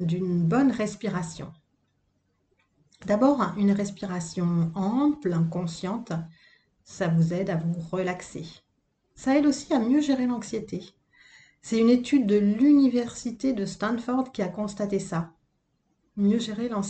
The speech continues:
l'anxiété simplement en respirant. Ça permet la régulation du stress. Évidemment,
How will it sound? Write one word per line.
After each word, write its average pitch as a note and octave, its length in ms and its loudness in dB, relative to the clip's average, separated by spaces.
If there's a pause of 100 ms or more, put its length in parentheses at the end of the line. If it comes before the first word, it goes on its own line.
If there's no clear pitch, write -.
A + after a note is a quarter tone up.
l'anxiété G3+ 680 -2
simplement G#3 560 -6
en G3 60 -2
respirant. E3+ 680 -8 (1600)
Ça - 220 -8
permet E3 640 0
la D3+ 160 -2
régulation E3 600 -2
du A3 160 -6
stress. - 680 -6 (1500)
Évidemment, F#3 920 -2